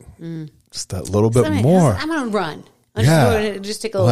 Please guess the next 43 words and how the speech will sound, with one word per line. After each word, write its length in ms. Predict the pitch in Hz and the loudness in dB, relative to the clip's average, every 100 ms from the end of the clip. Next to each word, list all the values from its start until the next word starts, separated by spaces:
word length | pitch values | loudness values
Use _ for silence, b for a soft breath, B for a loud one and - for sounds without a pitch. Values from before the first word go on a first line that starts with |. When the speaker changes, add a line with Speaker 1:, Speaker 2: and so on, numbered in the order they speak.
| 208 | 2
Speaker 2:
Like, 0 | |
Speaker 1:
run 160 | 151 151 | -2 -8
right 140 | - | -12
now. 300 | - - 190 | -14 -12 -8
<laughs> 40 | |
Speaker 2:
like, 260 | 107 117 110 | -2 0 0
"Okay, 340 | 131 - 165 | -2 0 2
I'm 160 | 123 101 | 2 0
taking 260 | - 139 139 | 0 2 2
the 60 | 117 | 2
next 200 | 104 - | 0 -2
step, 320 | - 156 98 | -2 -2 2
but 240 | 98 90 - | 0 0 -6
I, 260 | 101 107 - | -2 -2 -4
I 160 | 101 | -8
could 200 | 107 117 | -2 -2
take 240 | - 113 - | 0 -4 -4
that 260 | 101 156 | -6 -6
step 300 | - - 101 | -2 -2 -2
too." 180 | - 139 | -2 -2
Speaker 1:
Mm-hmm. 500 | 175 165 175 170 175 | -2 -4 -6 -10 -4
Speaker 2:
Like, 220 | 120 110 - | 0 0 0
I 80 | 127 | -2
don't 200 | 160 156 | -2 -2
see 160 | - | 0
why 200 | 127 120 | 2 4
we 100 | 120 | 4
couldn't 240 | 120 127 113 | 2 0 0
do 160 | 113 | 2
that. 200 | 151 131 B B B B | 2 0 B B B B
But 180 | 120 123 | 0 2
then 180 | 135 135 | 2 4
you 100 | 135 | 4
look 240 | 127 117 | 4 2
back 320 | 131 175 170 | 0 -2 -2
and, 220 | 123 113 107 B B B B - _ _ - - | 0 -2 -2 B B B B -20 _ _ -20 -4
like, 220 | 127 139 | 0 2
okay, 380 | 123 147 190 104 - | 2 2 0 0 0
like, 220 | 120 110 | 0 0
honestly, 420 | 120 160 151 - | 0 2 0 0
right 200 | 98 117 | 2 2
now. 340 | 113 135 90 82 b b b b b _ _ _ _ _ _ _ | 2 0 0 -4 b b b b b _ _ _ _ _ _ _
So 540 | - - 113 107 101 | -4 2 4 4 0